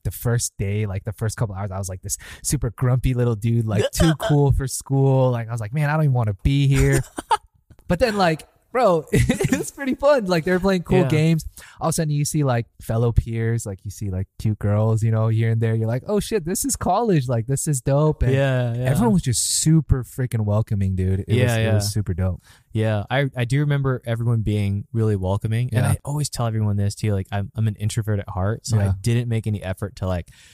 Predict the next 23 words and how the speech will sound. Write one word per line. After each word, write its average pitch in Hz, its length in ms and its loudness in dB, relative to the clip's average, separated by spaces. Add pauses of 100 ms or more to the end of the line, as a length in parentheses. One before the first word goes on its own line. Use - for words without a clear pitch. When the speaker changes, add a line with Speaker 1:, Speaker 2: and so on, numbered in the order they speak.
(180)
Speaker 2:
extend 101 500 -4
and, 95 100 -2
like, 92 160 -4
really 101 240 0
go 98 160 -2
say 101 180 -2
hi 90 260 -4
and 98 120 -2
shit. 107 240 -4
So 120 80 -2
I 135 40 4
was, 156 80 2
Speaker 1:
Yeah. 151 60 2
Speaker 2:
like, 110 100 -2
really 135 180 2
shy. 95 320 -4
Like, 101 180 -4
if 113 180 -4
anything, 113 380 -2
like, 92 160 -6
I 107 140 -4
was 117 180 0
just 104 180 -6